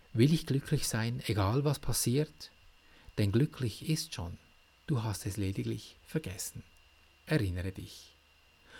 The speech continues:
Und so behandeln wir unser Leben gleichermaßen auf allen drei Gebieten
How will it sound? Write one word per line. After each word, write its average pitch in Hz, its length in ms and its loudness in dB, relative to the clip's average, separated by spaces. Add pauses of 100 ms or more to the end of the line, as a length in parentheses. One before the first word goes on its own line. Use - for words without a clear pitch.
(260)
Und 101 200 -2
so 110 120 8
behandeln 139 500 4
wir 95 200 -2
unser 95 200 -2
Leben 120 380 2
gleichermaßen 117 840 -2
auf 104 240 -4
allen 165 200 6
drei 139 200 2
Gebieten 110 600 -2